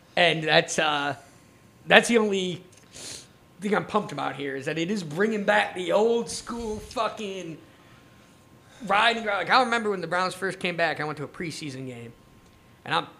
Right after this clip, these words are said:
I'm pissing. I come out pissing and got off. I had to be fucking young as fuck. And I just watched this Steelers fan haul off and hit this lady in the face.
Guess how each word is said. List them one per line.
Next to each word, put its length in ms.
I'm 80
pissing. 680
I 60
come 200
out 220
pissing 280
and 80
got 180
off. 320
I 80
had 100
to 60
be 80
fucking 280
young 220
as 100
fuck. 320
And 80
I 120
just 180
watched 300
this 180
Steelers 340
fan 260
haul 280
off 180
and 100
hit 220
this 180
lady 300
in 60
the 80
face. 480